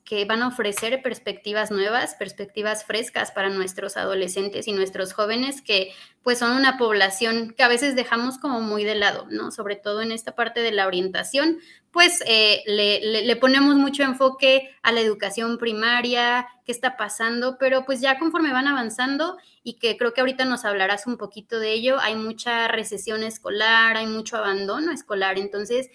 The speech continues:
qué importante es que estén brindando estas herramientas para dar la orientación, para dar la ayuda, eh, me suena como a un,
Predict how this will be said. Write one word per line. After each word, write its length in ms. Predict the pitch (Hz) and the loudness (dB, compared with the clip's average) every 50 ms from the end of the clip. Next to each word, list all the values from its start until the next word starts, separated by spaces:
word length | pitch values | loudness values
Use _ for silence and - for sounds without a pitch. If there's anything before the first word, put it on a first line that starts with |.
| - _ _ _ | -20 _ _ _
qué 80 | - 277 | 0 2
importante 800 | 302 294 294 302 294 302 294 254 254 254 254 254 226 220 220 | 2 2 2 2 0 0 0 0 0 0 0 0 -2 -2 -2
es 120 | 240 240 - | -2 -4 -6
que 80 | 214 | -12
estén 240 | - - 214 214 214 | -12 -10 -8 -8 -8
brindando 400 | 202 214 208 202 202 208 202 202 | -6 -6 -6 -4 -4 -4 -4 -4
estas 280 | 202 - - 220 - - | -6 -6 -8 -10 -8 -8
herramientas 800 | 202 - 190 185 180 180 185 190 196 196 - 233 - 240 - _ _ _ _ _ - | -8 -6 -6 -4 -2 -2 0 -2 -2 -2 -4 -6 -6 -8 -10 _ _ _ _ _ -6
para 220 | 196 185 185 190 | -2 0 0 2
dar 240 | 190 190 196 190 202 | 2 2 2 2 2
la 120 | 202 196 | 0 0
orientación, 760 | 190 180 175 175 175 170 160 - - - 220 226 247 254 247 | 2 2 0 0 -2 -4 -6 -8 -6 -4 -4 -2 0 0 0
para 240 | 247 233 196 190 185 | -2 -2 -2 -2 0
dar 200 | 185 190 190 190 | 0 -2 -2 -2
la 100 | 196 196 | -2 -2
ayuda, 640 | 190 185 180 196 202 208 208 226 233 247 254 254 - - | -2 -2 -2 -2 -2 -2 0 2 2 2 2 0 -4 -4
eh, 200 | - 185 180 - - | -2 -2 -2 0 -2
me 80 | 202 196 | -4 -4
suena 340 | - 226 226 240 240 233 | -2 0 0 0 0 0
como 240 | - 214 196 190 185 | 0 -2 0 4 4
a 60 | 190 | 4
un, 320 | 208 226 233 233 226 233 | 4 4 2 0 0 -4